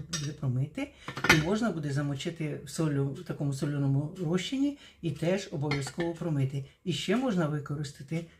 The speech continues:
соду, теж зробити, е, такий содовий розчин. Але я буду використовувати сьогодні для знезараження простий окріп.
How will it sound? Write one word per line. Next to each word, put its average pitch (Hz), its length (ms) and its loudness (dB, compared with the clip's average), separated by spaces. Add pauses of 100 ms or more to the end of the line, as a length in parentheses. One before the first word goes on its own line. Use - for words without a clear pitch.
соду, 147 460 0 (220)
теж 226 220 2
зробити, 151 460 -2 (120)
е, 156 240 2 (100)
такий 135 260 -2
содовий 190 400 0
розчин. 135 380 0 (480)
Але 165 400 6
я 156 440 4
буду 214 180 6
використовувати 160 960 0
сьогодні 139 360 2
для 147 200 2
знезараження 143 840 4 (340)
простий 202 800 2 (120)
окріп. 170 600 0